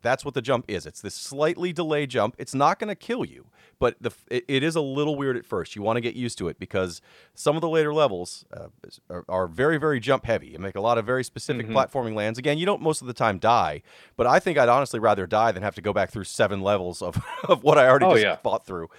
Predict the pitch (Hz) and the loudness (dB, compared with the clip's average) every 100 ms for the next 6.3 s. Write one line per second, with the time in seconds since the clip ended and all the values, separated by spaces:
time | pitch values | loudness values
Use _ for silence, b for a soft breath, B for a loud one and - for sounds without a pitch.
0 | B B - 123 135 139 135 117 120 - | B B -2 -2 2 0 0 -4 -6 -2
1 | 120 117 117 95 92 90 85 - 90 85 | 2 4 4 0 -4 -6 -8 -6 -6 -8
2 | 78 104 104 92 - 120 104 90 92 101 | -8 -6 -6 -8 -6 -4 -4 -4 -6 -8
3 | 98 92 78 76 98 76 71 b b b | -8 -6 -6 -6 -6 -6 -12 b b b
4 | 254 196 170 151 120 98 104 87 82 117 | -8 -4 2 4 4 0 -2 -2 -2 0
5 | 85 71 71 69 _ b b b b b | 0 -2 -10 -10 _ b b b b b
6 | 82 80 98 | -12 -8 -6